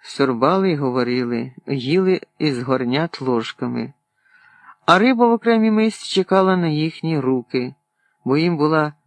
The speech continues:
звісна приповість, мудрість народна: рибу, птицю і молодицю беруть руками.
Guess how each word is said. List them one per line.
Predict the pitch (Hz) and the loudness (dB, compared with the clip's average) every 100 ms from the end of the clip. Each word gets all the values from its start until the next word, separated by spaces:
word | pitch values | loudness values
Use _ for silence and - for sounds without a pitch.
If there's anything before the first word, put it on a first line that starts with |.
| _ | _
звісна | 127 127 147 240 233 208 208 208 - - | -8 -4 0 0 0 0 0 -2 -6 -2
приповість, | 185 170 113 107 95 - - - | 0 0 0 -2 -2 -8 -14 -8
мудрість | 131 202 214 208 196 180 | 0 0 2 -2 -4 -2
народна: | 180 143 120 117 120 123 _ _ _ _ _ | 0 2 0 -2 -4 -6 _ _ _ _ _
рибу, | 135 135 185 233 240 226 226 | -2 2 2 2 0 0 -2
птицю | _ - 180 170 - 165 | _ -2 0 -2 -4 -4
і | 156 156 | -2 -2
молодицю | 151 139 127 117 202 220 - 165 | 0 0 0 0 -2 -2 -6 -6
беруть | 123 123 135 - | -4 -4 -6 -8
руками. | 104 - 95 - 95 - | -8 -6 -6 -6 -8 -14